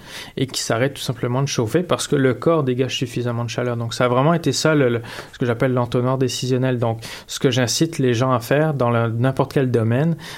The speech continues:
c'est d'avoir un peu ce, ce, ce, ce, ce principe de, de, de décision-là, d'être capable de dire, « Bon, ben, je veux faire ça. Qu'est-ce que les autres font ? Qu'est-ce que moi je peux faire de plus ? Puis ça va être quoi la,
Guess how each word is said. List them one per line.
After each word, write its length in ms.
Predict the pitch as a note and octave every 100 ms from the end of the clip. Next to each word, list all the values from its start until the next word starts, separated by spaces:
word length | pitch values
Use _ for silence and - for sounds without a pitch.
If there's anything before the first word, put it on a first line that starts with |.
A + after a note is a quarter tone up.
| -
c'est 260 | - C#3+
d'avoir 420 | C#3 A#2+ B2 D3
un 100 | C3
peu 140 | A2+ C3
ce, 200 | - A2+
ce, 260 | A2 -
ce, 220 | - - -
ce, 180 | - - -
ce 320 | - - -
principe 640 | A#2+ - B2+ A2+ - C3+
de, 180 | B2+ B2
de, 180 | A#2 - - - - - - - -
de 80 | B2+
décision-là, 640 | B2 - B2+ A#2+ A#2+ C3 - - - -
d'être 140 | A#2+ A2+
capable 340 | A#2+ B2+ D3
de 80 | C3
dire, « 180 | A#2+ C3+
Bon, 160 | C3+
ben, 140 | A#2 A2
je 80 |
veux 80 | B2
faire 220 | A#2+ A#2+ -
ça. 260 | B2+ F#3 G#3 - - - _ -
Qu'est-ce 160 | C#3 -
que 100 | C#3+
les 200 | C3+ B2
autres 160 | A#2
font ? 300 | - D#3 G3
Qu'est-ce 160 | F#3 -
que 80 | C3+
moi 140 | B2+
je 100 | C#3
peux 80 | C3+
faire 240 | A2+ B2+
de 80 | B2
plus ? 560 | A#2 - C#3+ F#3 - - -
Puis 280 | C3+ D#3+
ça 240 | D#3+ - A#2+
va 100 | A#2+
être 160 | A2+
quoi 420 | - - C3+ C#3 D3+
la, 360 | C3 A#2 A2+